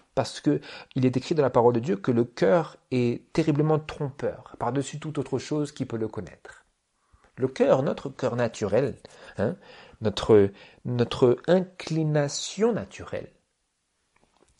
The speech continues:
est trompeuse. Et c'est pour cela que nous avons besoin de contrôler nos pensées, nos passions, nos affections, nos émotions, à la lumière de la parole de Dieu.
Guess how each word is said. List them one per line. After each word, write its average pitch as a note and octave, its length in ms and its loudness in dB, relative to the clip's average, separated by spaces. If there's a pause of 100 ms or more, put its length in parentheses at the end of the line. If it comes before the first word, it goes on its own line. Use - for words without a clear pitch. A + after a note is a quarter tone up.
(460)
est B2 120 2
trompeuse. - 1000 -6 (420)
Et - 60 -14
c'est - 120 -10
pour - 120 -6
cela C#3+ 280 2
que C3 120 -4
nous G2+ 180 -2
avons G2+ 180 2
besoin A2 260 0
de G2+ 80 2
contrôler E3 800 2
nos A#2+ 120 0
pensées, A#2+ 540 0
nos B2 140 2
passions, C#3+ 640 -2
nos G2+ 180 -2
affections, C#3+ 680 -4 (400)
nos F2 120 -12
émotions, E2 560 -10 (1040)
à A2+ 60 -4
la G#2 120 0
lumière C#3+ 520 -4
de G#2+ 80 -4
la E2 100 -8
parole D#2+ 320 -10
de - 80 -14
Dieu. - 220 -18